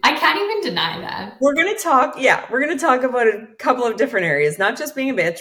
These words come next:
Speaker 2: but how does, since I spoiled it already,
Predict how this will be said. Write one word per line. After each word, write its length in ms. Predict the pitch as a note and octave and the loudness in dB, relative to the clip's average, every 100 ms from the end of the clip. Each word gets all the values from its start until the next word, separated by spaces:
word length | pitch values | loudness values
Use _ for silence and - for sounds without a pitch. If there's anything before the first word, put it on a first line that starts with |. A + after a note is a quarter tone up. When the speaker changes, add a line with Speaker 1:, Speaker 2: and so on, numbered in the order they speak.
| - | -2
Speaker 2:
but 240 | D#3+ - - _ | -4 -4 -16 _
how 640 | - C4 A#3 C4+ G#4+ C5 | -6 0 2 2 0 -2
does, 1080 | - A3 G3+ G3 G3 G3 G3+ F#3 F#3 - - _ _ _ _ _ _ _ _ _ _ _ _ - - _ _ - | -2 0 0 0 0 -2 -4 -6 -6 -6 -10 _ _ _ _ _ _ _ _ _ _ _ _ -20 -20 _ _ -18
since 240 | - F#3 G3+ | -10 -6 -4
I 60 | |
spoiled 360 | F3+ - D#3+ D3 | -4 -4 -4 -4
it 80 | E3+ | -4
already, 380 | D3+ D3+ D3+ | -2 -2 -6